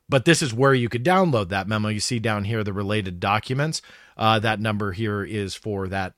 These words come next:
that, uh, memorandum that I went over. But essentially, it was the same very scant detail,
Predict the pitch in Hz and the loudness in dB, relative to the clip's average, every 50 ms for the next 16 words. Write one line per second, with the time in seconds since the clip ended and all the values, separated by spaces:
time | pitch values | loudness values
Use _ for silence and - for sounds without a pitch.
0 | _ _ - 113 98 92 - _ - - 117 98 95 92 104 113 110 104 98 101 | _ _ -10 -8 -8 -8 -10 _ -8 -4 -4 -4 -2 0 0 0 0 0 0 -2
1 | 101 107 107 101 101 90 92 95 92 92 90 90 90 90 104 117 117 107 101 95 | -2 -2 -2 -4 -6 -6 -6 -6 -4 -4 -6 -6 -6 -4 -2 0 0 0 -2 -4
2 | 85 - - - - - - - _ _ - 151 156 151 - 180 214 214 - 240 | -6 -8 -12 -20 -20 -20 -20 -20 _ _ 2 4 4 6 8 6 6 6 4 2
3 | 220 165 127 113 104 107 104 - - - 131 135 143 143 143 135 123 113 - _ | 4 4 2 0 -2 -4 -4 -2 -2 0 0 2 2 2 0 0 0 -4 -6 _
4 | - _ _ _ _ _ _ _ _ _ _ 78 82 104 127 143 151 151 156 147 | -18 _ _ _ _ _ _ _ _ _ _ -12 -4 0 4 4 6 6 6 4
5 | 127 - - - - - - - 139 135 143 139 - 113 110 - 135 135 135 - | 2 0 0 0 0 -2 0 0 2 2 2 0 -4 -10 -8 -4 -2 -2 -2 0
6 | - 139 131 131 131 127 131 135 113 | 2 4 6 6 6 4 2 0 -2